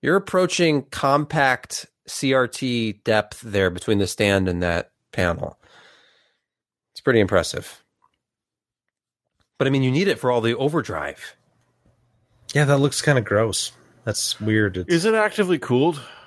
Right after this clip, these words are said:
Speaker 3: That I don't remember from.
Speaker 1: Ooh.
Speaker 2: Is it curved?
Speaker 1: I'm not sure.
Speaker 2: I didn't see.
Speaker 1: I don't
Speaker 3: No,
Speaker 1: think so.
Speaker 3: it's not.
Speaker 1: No. Not at twenty-four and a half
Speaker 2: Wow.
Speaker 1: inches, no. It's
Speaker 2: Yeah, no,
Speaker 1: just a
Speaker 2: that's
Speaker 1: expensive twenty-four and a half inch monitor with G-Sync.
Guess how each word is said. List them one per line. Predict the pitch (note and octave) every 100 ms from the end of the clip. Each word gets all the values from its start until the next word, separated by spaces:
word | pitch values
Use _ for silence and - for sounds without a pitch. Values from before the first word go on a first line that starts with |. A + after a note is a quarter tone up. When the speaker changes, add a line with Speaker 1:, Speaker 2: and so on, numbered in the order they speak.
| _ _ _ _
Speaker 3:
That | A#2+ C#3+
I | D3
don't | C3 C3+
remember | A#2+ A2 G2+ F2+
from. | - F2 - - - - - _ -
Speaker 1:
Ooh. | A#2 A2+ G2+ E2 - - _ _ _ _ _ _ -
Speaker 2:
Is | A#2 B2
it | G#3+
curved? | D3+ D#3 F3+ F2
Speaker 1:
I'm |
not | F#2+ -
sure. | -
Speaker 2:
I | G#2
didn't | B2 A2+
see. | - G2 F2 _ _ _ _ _ _ -
Speaker 1:
I | C3
don't | G3+
Speaker 3:
No, | B2
Speaker 1:
think | A2 G#2+
so. |
Speaker 3:
it's | G2 -
not. | F2+
Speaker 1:
No. | F2+ C3 _ _ _ _
Not | D3 D#3+
at |
twenty-four | D#3 D#3+ D3+ C#3+
and | C3
a |
half | A#2 A2+
Speaker 2:
Wow. |
Speaker 1:
inches, | F#2 F#2 F2+
no. | G2 F2+ F2+ _ _ _ _ _ _ _ _
It's | B2+ B2
Speaker 2:
Yeah, |
no, | A#2+
Speaker 1:
just | F#3+ G#3+
a |
Speaker 2:
that's | G3+ - - - _ - G#2 - -
Speaker 1:
expensive | D3 - - D#3+ D#3 E3 D#3 C3
twenty-four | - D#3+ D3+ D#3
and | D3
a |
half | D3
inch | D3 C#3
monitor | C3+ C#3 C3+
with | C3
G-Sync. | C3 C#3 F#2+ E2+ -